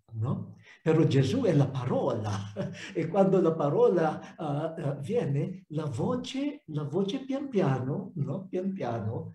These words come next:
no? Ah, ah, sparisce e la, la parola di Dio comincia a parlare, no? E, e nel mondo, nel mondo di oggi, no? Ah,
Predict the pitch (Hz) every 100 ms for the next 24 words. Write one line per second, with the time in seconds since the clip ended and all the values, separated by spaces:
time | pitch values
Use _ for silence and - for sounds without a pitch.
0 | - - 104 139 143 - - - 120 117
1 | 120 - - 131 123 117 120 - - 139
2 | 120 120 - - - - - _ _ 165
3 | 160 165 - - _ 160 151 143 143 -
4 | 135 185 185 165 147 120 127 120 117 117
5 | - - - 147 151 160 - 147 139 151
6 | 139 127 110 110 113 113 127 - _ _
7 | _ 143 139 - - - - - 180 190
8 | 185 196 196 185 247 254 185 156 139 -
9 | - - 170 160 185 208 175 151 139 170
10 | 151 123 101 - - - _ _ 113 113
11 | - - - - - _ - 151 139 139
12 | -